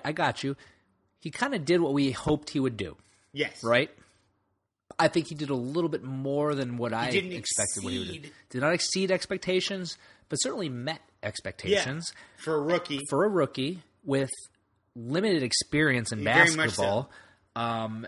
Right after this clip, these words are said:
Speaker 1: and who is, you know, kind of, he shot up those draft boards somewhat quickly.
Speaker 2: Yeah, he came, kinda
Speaker 1: which
Speaker 2: came out of nowhere a
Speaker 1: a
Speaker 2: little bit.
Speaker 1: lot of times can be concerning because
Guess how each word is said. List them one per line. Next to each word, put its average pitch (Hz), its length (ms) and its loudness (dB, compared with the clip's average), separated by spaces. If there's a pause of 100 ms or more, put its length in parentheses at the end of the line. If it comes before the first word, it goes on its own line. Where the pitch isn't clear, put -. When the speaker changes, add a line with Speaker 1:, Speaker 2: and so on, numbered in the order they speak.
Speaker 1:
and 120 340 -2
who 120 400 0
is, 110 420 -2 (300)
you - 80 -16
know, 107 80 -14 (240)
kind 196 200 -10
of, 123 100 -8 (160)
he 151 120 -10
shot 196 380 0
up 220 140 -2
those 113 180 -4
draft 123 340 -4
boards 92 300 -8 (560)
somewhat 233 300 -10
quickly. 127 400 -10
Speaker 2:
Yeah, 156 260 2
he 135 120 -10
came, 185 260 -4
kinda 185 180 -2
Speaker 1:
which 127 140 2 (100)
Speaker 2:
came 143 60 0
out 127 80 -4
of 113 60 -12
nowhere 139 200 -4
a 113 60 -2
Speaker 1:
a 120 40 0
Speaker 2:
little 139 200 -2
bit. 196 80 0
Speaker 1:
lot 214 240 2
of 185 60 -6
times 147 300 -4
can 131 140 -6
be 113 140 -2
concerning 107 580 -4
because 107 640 -4